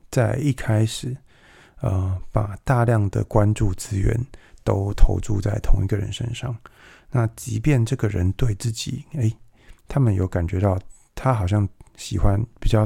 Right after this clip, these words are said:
对别人感兴趣，但他们在，呃，选择配对的时候，他们还是会选择那个他最吸引他的对象，即便这个人可能不喜欢自己，对自己没有兴趣。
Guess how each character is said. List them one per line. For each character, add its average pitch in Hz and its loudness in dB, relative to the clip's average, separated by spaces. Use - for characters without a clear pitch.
对 113 4
别 98 2
人 101 6
感 101 0
兴 101 -2
趣， - -6
但 131 2
他 117 2
们 104 2
在， 107 -2
呃， 104 -4
选 92 -4
择 87 -4
配 - 0
对 107 -2
的 113 -8
时 - -4
候， 107 -2
他 - -2
们 104 0
还 - -4
是 - -4
会 104 0
选 101 -2
择 101 -6
那 104 -2
个 - -4
他 104 -2
最 135 0
吸 - -4
引 107 -2
他 110 -4
的 110 -2
对 123 -6
象， 139 -6
即 - -6
便 127 4
这 120 -4
个 117 0
人 113 -2
可 - 0
能 87 -2
不 95 0
喜 - -2
欢 - -2
自 - -14
己， 143 -14
对 110 -2
自 104 -4
己 101 -2
没 90 0
有 95 -4
兴 - -6
趣。 - -12